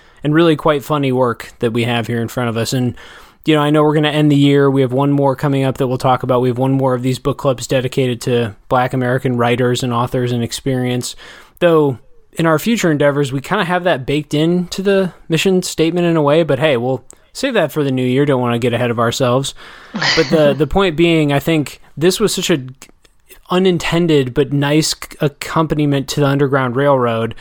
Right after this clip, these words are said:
Speaker 1: You and I, in the background of this endeavor, talked at least a bit. I know I've, I've conveyed this out loud, this kind of worry of just, we can't just pick slave stuff over and over, and there's plenty of it to pick from.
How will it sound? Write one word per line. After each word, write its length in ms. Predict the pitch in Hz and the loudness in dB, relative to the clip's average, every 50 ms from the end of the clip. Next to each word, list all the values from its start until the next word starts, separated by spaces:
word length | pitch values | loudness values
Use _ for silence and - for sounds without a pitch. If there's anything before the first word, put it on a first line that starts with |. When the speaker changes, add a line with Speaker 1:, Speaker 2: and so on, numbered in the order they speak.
| - - - - - - | -16 -20 -20 -20 -16 -6
Speaker 1:
You 160 | - 147 156 156 | -2 2 2 4
and 100 | 151 147 | 4 2
I, 100 | 143 143 | 2 2
in 100 | 143 139 | 2 0
the 60 | 135 | 0
background 540 | 117 143 135 131 139 - - 143 131 131 127 | 0 0 0 -2 -2 -2 -2 -2 0 0 0
of 80 | 127 120 | 0 0
this 360 | 131 123 - - - - - _ | 0 -2 -2 -4 -6 -8 -8 _
endeavor, 640 | - 147 143 131 135 135 127 123 120 113 113 107 - - - | -2 -2 0 0 0 0 0 0 0 0 -2 -2 -6 -10 -6
talked 360 | - 143 131 123 - - - - - - | -2 0 0 0 -2 -6 -16 -16 -8 -4
at 60 | 147 | -2
least 300 | 131 131 160 160 - - | 0 0 0 0 0 -2
a 40 | 143 | 0
bit. 180 | 131 147 135 | 0 2 2
I 100 | 120 127 | 2 2
know 140 | 139 139 131 | 2 2 2
I've, 100 | 131 123 | 2 2
I've 320 | 135 131 127 131 135 - - | 0 0 0 -2 -4 -6 -6
conveyed 360 | - 135 123 127 123 123 117 | -6 -4 -2 -2 -2 -2 -2
this 240 | 123 120 - - - | -4 -4 -6 -6 -6
out 260 | - 120 120 117 117 | -6 -4 -4 -4 -4
loud, 320 | 117 117 113 120 120 123 | -2 -2 -2 -2 -2 -4
this 280 | - - 127 - - - _ - - | -6 -8 -8 -8 -10 -12 _ -10 -8
kind 140 | - 131 | -6 -6
of 80 | 117 110 | -6 -4
worry 340 | 110 131 135 135 135 127 123 | -2 0 0 2 2 2 0
of 100 | 120 113 | -2 -2
just, 380 | - 139 127 120 - - - - - - - - - - - - - - | -4 -4 -4 -4 -4 -6 -8 -12 -16 -18 -20 -20 -20 -20 -20 -20 -8 -4
we 100 | - 156 | -4 -4
can't 240 | - - 220 247 220 | -2 -2 -2 -2 0
just 180 | 185 165 - - | 0 -2 0 0
pick 180 | - 185 - - | -2 -2 -2 -2
slave 380 | - - 156 156 151 151 139 | -2 0 2 2 2 2 0
stuff 580 | - - 156 135 135 131 - - - - - - - - _ | 0 0 0 0 0 -2 -4 -10 -14 -16 -18 -20 -20 -8 _
over 320 | - 165 156 139 143 139 135 | 2 2 2 2 2 0 0
and 100 | 131 127 | 0 0
over, 440 | 127 131 135 143 151 156 156 165 - - - | 2 2 2 2 2 2 2 -2 -6 -10 -6
and 120 | - 135 135 | -2 0 2
there's 240 | 135 135 131 123 120 | 2 2 0 -2 -4
plenty 460 | - _ - - 147 139 143 143 147 | -8 _ -4 -2 0 2 2 2 2
of 120 | 143 139 151 | 2 2 2
it 120 | 151 147 | 0 0
to 80 | - 135 | -2 -4
pick 200 | - 147 143 - | -2 -2 -4 -2
from. 460 | - 165 156 156 160 165 170 170 170 | -2 0 0 2 2 0 0 -2 -6